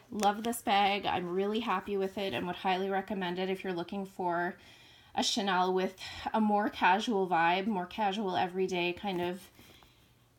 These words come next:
practical bag. Um, I'm really, really impressed with it. If you are interested in it, I will show the tag.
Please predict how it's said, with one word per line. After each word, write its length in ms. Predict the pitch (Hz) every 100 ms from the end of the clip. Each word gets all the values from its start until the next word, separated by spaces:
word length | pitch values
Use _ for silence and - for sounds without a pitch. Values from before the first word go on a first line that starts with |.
| -
practical 540 | - 185 - 202 196
bag. 500 | 185 156 170 220 254 - -
Um, 500 | 226 196 185 175 175 196 - -
I'm 220 | 190 190
really, 320 | 185 180 180
really 480 | 170 170 160 165 - -
impressed 520 | 180 185 175 - - -
with 200 | 180 -
it. 220 | - - - - - - - -
If 260 | 196 208
you 160 | 240 214
are 220 | 214 262
interested 880 | 240 208 208 196 - 190 190 185 - -
in 160 | 185
it, 320 | 190 269 - -
I 140 | 196 185
will 120 | 202
show 460 | - - 202 202
the 540 | 214 214 202 202 202 214 - - - - _ _ _ _ _ _ _
tag. 760 | - - 196 180 180 - 262